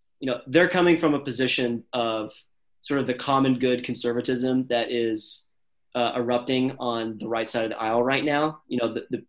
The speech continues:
the, the conversations that are happening in First Things, the things that are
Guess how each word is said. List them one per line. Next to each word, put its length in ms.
the, 260
the 60
conversations 460
that 80
are 60
happening 420
in 400
First 260
Things, 360
the 80
things 200
that 100
are 260